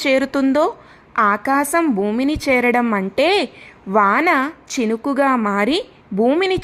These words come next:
చేరుకుంటుందో, అప్పుడు పొడమి పులకరిస్తుంది, పంటను అందిస్తుంది, జీవులకు ఆహారంగా మారి శక్తినిస్తుంది. అంటే ఎప్పుడైతే రామయ్య సీతమ్మ కళ్యాణం జరుగుతుందో,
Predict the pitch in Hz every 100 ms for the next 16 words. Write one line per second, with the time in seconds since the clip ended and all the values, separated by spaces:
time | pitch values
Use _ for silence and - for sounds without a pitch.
0 | 277 233 226 226 220 214 220 214 254 -
1 | - - - 220 214 - 381 359 277 370
2 | - _ 208 202 254 311 - 202 208 254
3 | 240 - 214 196 196 - - - _ 226
4 | 185 185 233 269 359 294 226 220 - 220
5 | 208 196 - - - - 180 208 208 208
6 | 240 247 247 214 240 - 208 180 202 202
7 | 202 196 202 202 196 196 294 - - -
8 | - 214 - - 294 233 - 226 202 196
9 | 190 - - - - 196 190 226 262 -
10 | - - - 220 220 - 392 370 330 -
11 | 320 - 247 247 202 220 269 302 320 359
12 | - - 220 214 254 269 339 339 254 247
13 | 240 233 240 254 226 208 196 196 220 220
14 | 240